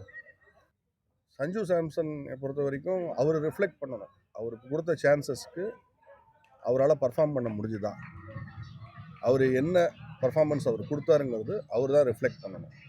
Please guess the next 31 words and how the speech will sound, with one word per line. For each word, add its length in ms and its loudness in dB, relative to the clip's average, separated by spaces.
அதே 180 6
மாதிரி 380 2
இன்னொரு 260 2
முக்கியமான 460 4
விஷயம் 360 0
என்னன்னா, 380 -6
நல்ல 260 4
டீமுக்கு 320 2
against-ஆ 320 0
பெர்ஃபார்ம் 380 -4
பண்ணணும். 220 -16
சும்மா 280 2
போயிட்டு 300 2
பங்களாதேஷை 520 4
போய் 100 4
அடிச்சுட்டு 380 2
வருது, 400 -4
ஏன்னா 180 -2
கீழே 440 4
பாட்டம்ல 380 6
இருக்கிற 260 0
ஜிம்பாப்வே 480 0
போய் 200 0
அடிச்சுட்டு 340 -4
வருது, 280 -8
ஸ்ரீலங்காவை 380 4
போய் 200 0
அடிச்சுட்டு 520 -2
வருது. 300 -8
இது 120 -6
வந்து 240 0